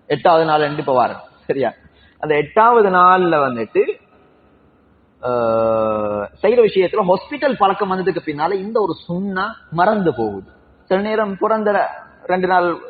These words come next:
டிஸ்சார்ஜ் ஆகி வார அந்த மூணாவது நாளே செஞ்சுட்டு வார, ரெண்டாவது நாளே செஞ்சுட்டு வார பழக்கமும் நீக்குது.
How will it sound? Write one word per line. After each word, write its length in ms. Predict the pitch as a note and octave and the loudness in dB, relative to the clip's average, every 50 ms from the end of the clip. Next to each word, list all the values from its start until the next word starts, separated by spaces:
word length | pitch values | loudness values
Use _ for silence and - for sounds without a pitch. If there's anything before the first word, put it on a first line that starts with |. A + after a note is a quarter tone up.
| - | -10
டிஸ்சார்ஜ் 360 | D#3+ D#3 - - F#3+ F3+ F3 | -10 -8 -4 -2 0 2 2
ஆகி 120 | F3 E3+ E3 | 2 2 4
வார 220 | E3 E3+ E3+ E3 | 4 4 4 4
அந்த 140 | E3 D#3+ D#3+ | 2 0 -2
மூணாவது 340 | D#3+ E3+ E3+ E3+ E3 D#3+ D#3+ | -4 -2 0 0 0 0 0
நாளே 200 | D#3 D#3 D#3+ F3 | -2 -2 -4 -6
செஞ்சுட்டு 260 | E3+ F#3 F3 D#3 D3+ | -6 -8 -10 -8 -2
வார, 220 | D3+ D3 C#3 C3 C3+ B2+ - - _ _ _ _ _ _ _ - | 0 2 2 2 0 -2 -8 -10 _ _ _ _ _ _ _ -6
ரெண்டாவது 260 | D#3+ E3+ E3+ D#3+ D#3+ | -2 0 2 2 2
நாளே 260 | D#3 D3+ D#3 E3 E3 | 0 -2 -2 -4 -4
செஞ்சுட்டு 280 | D#3+ D#3+ D#3 D3+ - D3 | -4 -6 -8 -6 -2 0
வார 200 | D3 D3 C#3+ C#3 | 2 2 2 0
பழக்கமும் 580 | C#3 C3+ C3+ C#3 C#3 C3+ - - D3+ E3+ G3 G3 | 0 -2 -2 -2 -2 -2 -4 -6 -6 -6 -8 -10
நீக்குது. 360 | F#3+ E3+ - - C#3 C3+ | -10 -10 -8 -8 -8 -8